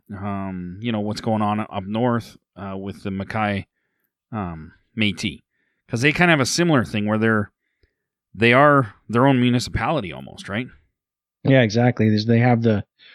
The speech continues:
Speaker 2: this jurisdiction of a defined boundary. I thought that it was an interesting projection into the future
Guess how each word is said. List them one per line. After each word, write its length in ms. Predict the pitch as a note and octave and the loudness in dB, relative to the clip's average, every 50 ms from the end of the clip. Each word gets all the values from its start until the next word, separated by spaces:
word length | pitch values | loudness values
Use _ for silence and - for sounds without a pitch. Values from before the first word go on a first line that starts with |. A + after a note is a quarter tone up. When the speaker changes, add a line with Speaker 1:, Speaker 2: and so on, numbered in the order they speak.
| - - _ - | -20 -20 _ -6
Speaker 2:
this 280 | - A#2+ B2+ A#2 - - | -2 0 0 0 0 0
jurisdiction 840 | - D3 C#3+ C3 A#2 - - - F3+ F3 - - - D3+ C3+ B2+ | 0 2 4 4 4 2 0 0 0 0 0 0 2 4 4 6
of 360 | B2 B2 A#2+ G#2+ A#2+ B2 A#2 - _ - - - _ - | 6 4 4 4 2 0 0 -2 _ -20 -20 -20 _ -4
a 120 | - C3 | -2 0
defined 600 | B2 A#2+ A#2 - - C3+ C3+ C3 B2+ A#2+ A2+ G#2+ | 0 0 0 0 2 4 4 4 4 4 2 2
boundary. 500 | A2 A#2 A#2+ C3 C3+ C3 B2 A#2 A2+ A#2 | 2 2 2 2 2 2 2 2 2 4
I 80 | A2+ A#2 | 2 2
thought 240 | A#2 - B2 A#2+ - | 2 2 2 2 2
that 200 | B2+ A#2 A2 - _ - - - _ | 2 0 0 -2 _ -14 -18 -18 _
it 80 | - A2+ | -4 -2
was 160 | B2 A2+ A2+ | 0 2 2
an 80 | A2+ | 2
interesting 480 | A#2+ B2 - B2+ A2 - - A#2 A2+ G#2 | 2 2 2 0 0 2 2 2 2 2
projection 500 | - A2 G#2+ A#2 A2+ - - - - A#2 | 0 -2 0 2 0 0 0 0 0 2
into 160 | A2 A2 G#2 | 2 2 0
the 120 | G2 G2 - | -2 -4 -4
future 480 | - E3 G#3 A3 - - A2 A2+ A2 | 0 0 0 0 0 0 -2 -2 -2